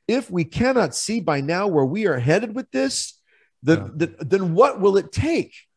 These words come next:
Speaker 2: I know.
Speaker 1: Okay. I mean, we are really at a breaking point where we've seen, you know, our, our, those out there who so many months ago were considered the heroes.
Speaker 2: Yeah.
Speaker 1: Now they're,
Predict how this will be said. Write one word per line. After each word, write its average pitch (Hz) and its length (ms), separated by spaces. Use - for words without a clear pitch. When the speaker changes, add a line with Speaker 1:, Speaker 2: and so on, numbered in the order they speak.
Speaker 2:
I 120 80
know. 117 80
Speaker 1:
Okay. 156 380
I 156 80
mean, 160 160
we 220 140
are 214 120
really 233 340
at 175 80
a 156 40
breaking 170 560
point 127 360
where 156 140
we've 165 160
seen, 180 420
you 170 140
know, 165 120
our, 143 260
our, 131 280
those 185 280
out 196 200
there 180 180
who 151 360
so - 360
many 170 160
months 165 360
ago 156 140
were 135 160
considered 143 500
the 165 120
heroes. 214 800
Speaker 2:
Yeah. 110 260
Speaker 1:
Now 220 420
they're, 165 460